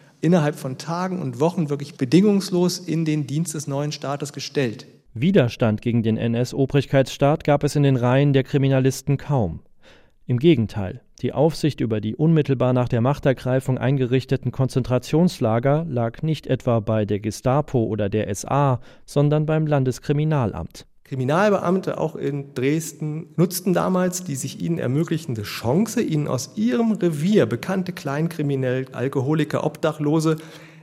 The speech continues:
Speaker 1: die die Justiz laufen ließ, sich derer zu entledigen, indem sie eben als Berufsverbrecher und Asoziale abstempelten, wirklich, und damit nach eigenem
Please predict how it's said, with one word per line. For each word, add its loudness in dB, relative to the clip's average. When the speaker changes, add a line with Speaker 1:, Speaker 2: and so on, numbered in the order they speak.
Speaker 1:
die -4
die -8
Justiz -4
laufen 0
ließ, 2
sich -12
derer 0
zu -4
entledigen, 0
indem 0
sie -8
eben 2
als -4
Berufsverbrecher -4
und -8
Asoziale -2
abstempelten, -2
wirklich, 0
und -2
damit 2
nach 0
eigenem 2